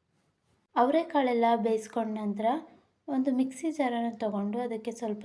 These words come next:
ಜೀರಿಗೆ, ಒಂದು ಅರ್ಧ ಟೇಬಲ್ ಸ್ಪೂನಷ್ಟು ಜೀರಿಗೆನ ಹಾಕ್ಕೊಳ್ಳಿ, ಮತ್ತು ಒಂದು ಬೆಳ್ಳುಳ್ಳಿ. ನೀವು ಸಿಪ್ಪೆ ತೆಗೆದ್ಬಿಟ್ಟು ಬೇಕಾದರೂ ಹಾಕ್ಕೊಬೋದು. ನಾನು ಟೇಸ್ಟ್ ತುಂಬಾ ಚೆನ್ನಾಗಿರುತ್ತೆ ಅಂತ ಸಿಪ್ಪೆ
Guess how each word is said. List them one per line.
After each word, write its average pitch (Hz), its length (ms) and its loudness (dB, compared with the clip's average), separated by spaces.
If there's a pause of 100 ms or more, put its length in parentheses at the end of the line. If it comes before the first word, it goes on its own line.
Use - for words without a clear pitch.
(160)
ಜೀರಿಗೆ, 208 420 0 (840)
ಒಂದು 262 140 2 (100)
ಅರ್ಧ 214 180 0 (120)
ಟೇಬಲ್ 247 300 0
ಸ್ಪೂನಷ್ಟು 214 520 -6 (140)
ಜೀರಿಗೆನ 208 520 -2
ಹಾಕ್ಕೊಳ್ಳಿ, 202 480 -6 (1000)
ಮತ್ತು 269 220 -2 (140)
ಒಂದು 240 280 -2
ಬೆಳ್ಳುಳ್ಳಿ. 214 540 0 (1500)
ನೀವು 277 240 -2
ಸಿಪ್ಪೆ 269 360 -6
ತೆಗೆದ್ಬಿಟ್ಟು 226 520 -6
ಬೇಕಾದರೂ 214 440 -4
ಹಾಕ್ಕೊಬೋದು. 208 580 -4 (540)
ನಾನು 262 180 0 (320)
ಟೇಸ್ಟ್ 269 360 2 (160)
ತುಂಬಾ 226 220 0 (220)
ಚೆನ್ನಾಗಿರುತ್ತೆ 214 680 -2
ಅಂತ 208 160 -4 (160)
ಸಿಪ್ಪೆ 240 340 -4